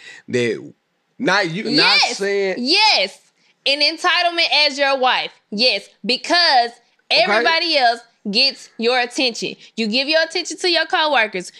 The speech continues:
Speaker 2: You give your attention to your family members. You give your attention to Blake twenty-four seven.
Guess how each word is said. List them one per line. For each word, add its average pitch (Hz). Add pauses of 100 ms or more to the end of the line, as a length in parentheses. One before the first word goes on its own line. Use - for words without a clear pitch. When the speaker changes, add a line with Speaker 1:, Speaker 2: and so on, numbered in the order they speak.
Speaker 2:
You 220
give 226
your 294
attention 330
to -
your 320
family 320
members. 214 (200)
You 226
give 254
your 311
attention 320
to 330
Blake 277 (300)
twenty-four 294
seven. 240